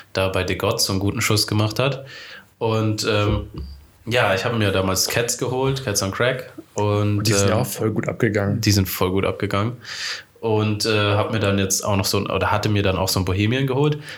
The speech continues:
Speaker 1: weil ich fand, dass die Website so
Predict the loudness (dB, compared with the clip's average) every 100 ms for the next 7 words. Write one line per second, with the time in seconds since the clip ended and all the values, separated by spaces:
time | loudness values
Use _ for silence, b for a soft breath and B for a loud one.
0 | -10 -4 -2 0 2 2 0 -4 B B
1 | B B -20 -2 0 2 0 0 0 0
2 | 0 0 0 0 0 0 -2 -2